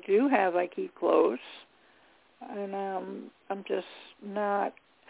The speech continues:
I'm not like other people, unless I'm around bikers. With bikers, I feel fine. But as far as my neighborhood and whatnot, it's like, it depends on the person, what they're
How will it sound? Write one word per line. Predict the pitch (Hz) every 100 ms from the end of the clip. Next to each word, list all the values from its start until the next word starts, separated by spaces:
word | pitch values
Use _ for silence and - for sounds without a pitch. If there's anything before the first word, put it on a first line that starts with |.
| - - -
I'm | 294
not | 359 381 262
like | 277 269
other | 240 226 208 196 -
people, | 202 196 185 175 170 170
unless | 196 208 -
I'm | 254
around | 247 233 202
bikers. | 185 180 180 - 165 165
With | 190 -
bikers, | 240 262 254 240 220
I | 208 -
feel | 196 -
fine. | 175 165 165 170 170 _ - - _ _
But | 214 202
as | 202 196
far | 254 254
as | 240
my | 208 190
neighborhood | 190 202 208 233 240 240
and | 233
whatnot, | 233 240 247 240 240 240
it's | 220 196 -
like, | 208 202 196
it | 220 208
depends | 233 262 247
on | 254 240
the | 247
person, | - 339 311 - 175
what | 180 -
they're | 208